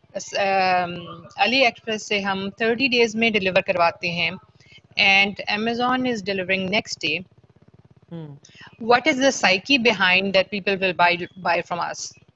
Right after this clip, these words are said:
Speaker 2: देखिए, आपको भी पता है, मुझे भी पता है कि Amazon पे हम लोग, जरा गौर करिएगा इस बात पे जो मैं ब-, अभी बता रहा हूँ।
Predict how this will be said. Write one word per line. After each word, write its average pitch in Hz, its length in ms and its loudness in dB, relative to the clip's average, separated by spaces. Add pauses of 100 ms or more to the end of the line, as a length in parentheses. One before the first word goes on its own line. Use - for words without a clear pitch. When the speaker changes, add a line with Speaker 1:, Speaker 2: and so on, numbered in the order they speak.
(580)
Speaker 2:
देखिए, 220 360 -8 (480)
आपको 190 340 -2
भी 220 80 -8
पता 214 260 -8
है, 208 60 -2
मुझे 190 220 -8
भी 202 80 -16
पता 190 240 -8
है 190 80 -6
कि 190 120 -16
Amazon 190 640 -10
पे 190 420 -8 (580)
हम 185 200 -10
लोग, 214 300 -8 (420)
जरा 208 200 -2
गौर 180 240 0
करिएगा 165 320 -6
इस 151 80 -10
बात 147 260 -8
पे 160 60 -12
जो 156 100 -14
मैं 151 120 -14
ब-, 143 180 -18
अभी 143 200 -12
बता 135 260 -12
रहा 117 120 -12
हूँ। - 320 -20